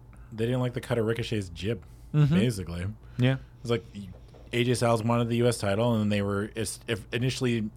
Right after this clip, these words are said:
Speaker 1: they started, they had a match, and they were just, like, friendly competitors, you know?
Speaker 2: Mm-hmm.
Speaker 1: And then Carl Anderson and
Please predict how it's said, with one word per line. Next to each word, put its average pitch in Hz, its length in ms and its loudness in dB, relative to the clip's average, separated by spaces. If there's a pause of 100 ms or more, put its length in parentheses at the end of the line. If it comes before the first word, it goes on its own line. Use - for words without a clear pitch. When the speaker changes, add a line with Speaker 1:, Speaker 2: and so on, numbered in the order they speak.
(140)
Speaker 1:
they 110 140 0
started, 107 360 0
they 107 100 0
had 110 80 4
a 104 40 0
match, 104 300 0
and 107 80 -2
they 104 80 0
were 101 100 -2
just, 95 220 -6
like, 98 160 -4
friendly 101 380 -4
competitors, 95 680 -8
you 131 60 0
know? 123 80 2
Speaker 2:
Mm-hmm. - 880 -6
Speaker 1:
And 110 100 0
then 101 160 2
Carl 110 260 4
Anderson 107 300 0
and 95 160 -2